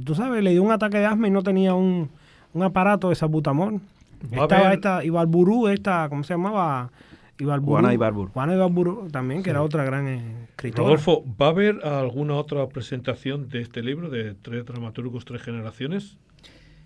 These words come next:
Speaker 3: Eh, estamos preparando alguna otra presentación, todavía estamos, este es uno de los,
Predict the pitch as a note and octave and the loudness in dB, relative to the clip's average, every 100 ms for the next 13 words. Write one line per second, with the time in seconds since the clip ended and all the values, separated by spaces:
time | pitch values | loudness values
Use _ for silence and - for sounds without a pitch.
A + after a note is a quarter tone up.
0 | - - B2+ D#3+ F3+ G3 F3 D3+ C3+ C#3 | -12 -6 -4 -2 -2 0 0 2 2 2
1 | C#3+ C3 A#2 G#2 G2 G#2 A#2 A#2+ A2+ A#2+ | 2 0 2 0 -2 -2 -2 -2 -2 -4
2 | G2+ G2 G2+ G2+ B2+ A#2+ A2+ G2+ A2+ G#2+ | -6 -6 -6 -6 -4 -4 -2 -2 -2 -2
3 | A#2 A#2 G#2+ G2+ B2+ A#2+ A#2+ A2 G2 F2+ | -4 -4 -4 -6 -4 -4 -2 -2 -2 -4
4 | E2 | -6